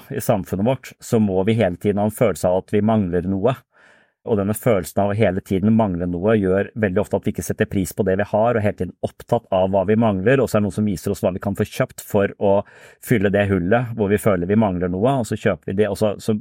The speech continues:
er vi med på sånn, på et sånt spill som, som hele tiden lurer oss videre, men egentlig bare sørger for en type overfladisk og, og utmattende mentalitet, da.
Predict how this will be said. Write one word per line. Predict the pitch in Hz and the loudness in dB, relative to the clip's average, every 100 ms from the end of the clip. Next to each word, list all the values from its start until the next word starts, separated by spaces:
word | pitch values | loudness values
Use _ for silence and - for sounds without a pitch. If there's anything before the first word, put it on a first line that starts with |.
| - | -2
er | 90 | -2
vi | 101 95 | 0 -2
med | 87 - | -2 -2
på | 107 | 0
sånn, | 101 92 - - - - - - _ 101 | 0 -2 -6 -20 -20 -20 -20 -20 _ -2
på | |
et | 92 | 0
sånt | - 95 95 - - _ _ _ _ _ | 0 0 -2 -12 -20 _ _ _ _ _
spill | - - - 110 127 123 | -12 -6 2 4 4 0
som, | 107 107 101 104 104 | 0 0 2 0 0
som | - 104 101 101 107 | 0 -2 -2 -4 0
hele | 107 92 | 0 0
tiden | 87 95 104 | 0 0 4
lurer | 104 90 90 | 2 2 0
oss | 104 117 | -2 0
videre, | 107 82 95 120 | 0 0 2 2
men | 110 98 | 2 0
egentlig | 90 82 113 101 | -2 -2 -2 0
bare | 92 85 92 92 90 | 0 2 2 2 0
sørger | - 110 85 85 | 0 0 0 -2
for | 98 95 | -2 -2
en | - | -2
type | 98 - | -2 0
overfladisk | 90 98 90 90 - 85 80 95 - - | 2 2 2 -2 0 0 2 0 -2 -2
og, | 110 95 92 - | 2 2 2 0
og | 95 92 | -2 0
utmattende | 101 87 - 92 - 98 | 0 -2 -2 -4 -2 -2
mentalitet, | 98 - 101 107 - 120 - | 0 0 0 0 0 -2 -2
da. | 127 | -8